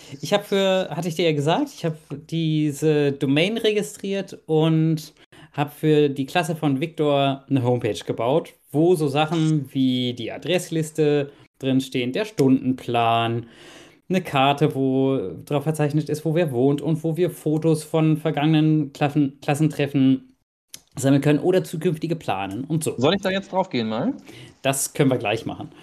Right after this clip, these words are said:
Speaker 2: Ah, gut.
Speaker 1: Und, äh, da habe ich tatsächlich eine Programmierfrage, weil nämlich in der mobilen Version die Schriftgrößen unter-, anders angezeigt werden als in der Desktop-Version und ich habe keine Ahnung, warum.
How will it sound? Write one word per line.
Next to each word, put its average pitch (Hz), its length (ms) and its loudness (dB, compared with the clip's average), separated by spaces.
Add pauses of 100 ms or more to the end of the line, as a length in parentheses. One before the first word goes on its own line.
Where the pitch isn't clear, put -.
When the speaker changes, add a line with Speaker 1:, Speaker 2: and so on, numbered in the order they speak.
Speaker 2:
Ah, 135 140 4
gut. - 300 -14
Speaker 1:
Und, 151 400 6 (100)
äh, 135 320 2
da 143 160 0
habe 156 140 2
ich 147 80 -2
tatsächlich 147 560 -2
eine 120 180 -6
Programmierfrage, 143 1040 -2
weil 117 180 0
nämlich 160 440 0
in 135 100 0
der 123 100 0
mobilen 127 500 -2
Version 120 460 0
die 123 120 -8
Schriftgrößen 135 1040 -2 (320)
unter-, 202 500 2
anders 196 340 2
angezeigt 160 580 -2
werden 135 260 0
als 127 220 -8
in 143 120 -2
der 131 80 0
Desktop-Version 123 640 -2
und 123 140 -6
ich 120 100 -8
habe 120 200 -8
keine 143 360 0
Ahnung, 110 300 -8
warum. 101 340 -6